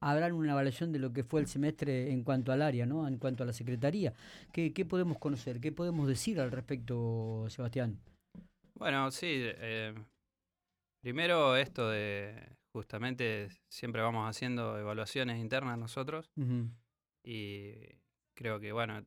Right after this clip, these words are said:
Speaker 2: siempre en pos de ir mejorando los servicios, que es lo que hemos venido trabajando, siempre con nuestro propósito de mejora continua.
Speaker 1: Sí.
Speaker 2: Eh, creo que hoy, por ejemplo, en todo lo que veníamos trabajando, que tenía que ver con,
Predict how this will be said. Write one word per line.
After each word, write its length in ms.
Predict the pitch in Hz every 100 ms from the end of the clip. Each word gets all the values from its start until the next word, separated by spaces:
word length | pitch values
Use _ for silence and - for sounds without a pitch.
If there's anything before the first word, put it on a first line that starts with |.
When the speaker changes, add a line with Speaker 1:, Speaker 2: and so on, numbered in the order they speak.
| _
Speaker 2:
siempre 420 | - 123 120 113
en 140 | 110
pos 380 | - 127 117 -
de 140 | 123 117
ir 140 | 117
mejorando 580 | 117 - 113 120 123 110
los 100 | 104
servicios, 580 | 147 175 180 180 175 - _ -
que 120 | 113
es 40 |
lo 160 | 107 104
que 120 | 107
hemos 200 | 110 107
venido 300 | 110 110 110
trabajando, 520 | 117 107 - 190 156
siempre 360 | 117 135 120 110
con 120 | 110
nuestro 300 | 104 - 113
propósito 640 | - 104 131 123 120 117 110
de 60 |
mejora 340 | 107 104 120 117
continua. 520 | 113 185 175 180 185 _ -
Speaker 1:
Sí. 320 | 156 135 139 - _ _ _ _ _ _
Speaker 2:
Eh, 640 | 127 117 113 110 104 104 104 110 117 _ _ _ _ _ _ _
creo 300 | 127 120 110
que 240 | 113 110 113
hoy, 840 | 123 120 117 110 107 104 98 110 _ _ _ _ _ - _ _ _
por 100 | 107
ejemplo, 380 | 104 - 120 117
en 100 | 110
todo 200 | 120 117
lo 100 | 110
que 140 | 113 110
veníamos 400 | 117 120 113 -
trabajando, 580 | 113 110 - 131 127
que 80 | 113
tenía 280 | 110 113 113
que 60 | 113
ver 200 | 113 113
con, 580 | 110 107 104 104 120